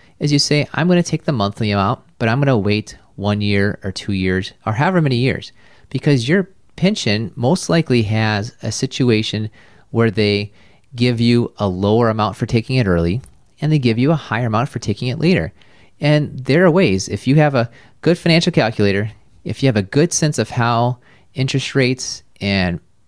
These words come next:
longevity and all kinds of things like that work that are important to the,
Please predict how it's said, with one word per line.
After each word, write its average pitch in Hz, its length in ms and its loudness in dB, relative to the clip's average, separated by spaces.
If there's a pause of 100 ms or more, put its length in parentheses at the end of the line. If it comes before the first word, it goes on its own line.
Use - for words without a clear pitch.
(120)
longevity 110 840 0 (140)
and 104 100 -4
all 117 140 0
kinds 131 180 -2
of 117 100 0
things 117 220 -4
like 104 160 0
that 104 240 0
work 107 280 0
that 90 180 0
are 90 120 2
important 98 460 -2
to - 160 -14
the, 87 200 0